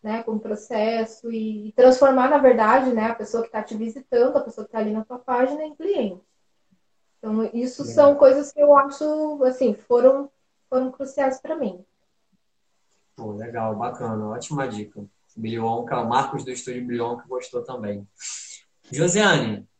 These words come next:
Speaker 2: como que é o reconhecimento na tua cidade desse teu trabalho? E tu acha que tem potencial de crescer? Porque eu já, você é a quinta pessoa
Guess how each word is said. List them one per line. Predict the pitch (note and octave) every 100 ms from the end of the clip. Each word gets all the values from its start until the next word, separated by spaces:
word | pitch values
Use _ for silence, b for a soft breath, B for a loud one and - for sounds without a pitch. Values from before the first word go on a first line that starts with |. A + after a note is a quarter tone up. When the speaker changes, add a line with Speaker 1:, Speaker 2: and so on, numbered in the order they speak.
| _ _
Speaker 2:
como | - A#3 A#3+
que | B3
é |
o | A#3
reconhecimento | A3 A3 G3+ G3 F#3+ F#3+ E3 E3 D#3+ E3+
na | D3+
tua | D3+ C#3+
cidade | - C3+ B2 C#3 D#3+ A2+ G#2 G#2 _
desse | A2+ B2 - -
teu | B2+
trabalho? | - A#2+ A2+ A#2+ D#3 D#3 C#3
E | C#3+
tu | - D3+
acha | D#3+ - F3+
que | E3 D3+
tem | E3 F3+
potencial | F3 E3 D#3+ D3+ - C#3 C#3
de | - -
crescer? | B2+ - D3 D#3+ F3+ _ _ _ -
Porque | D3+ D3+ D#3 D3+ C3+ -
eu | C#3+
já, | D#3+ E3 E3+ E3+
você | E3 D#3 F#3+
é |
a | G3+
quinta | G#3 A3
pessoa | G#3 A3+ - F3 C#3 G#2+ G2+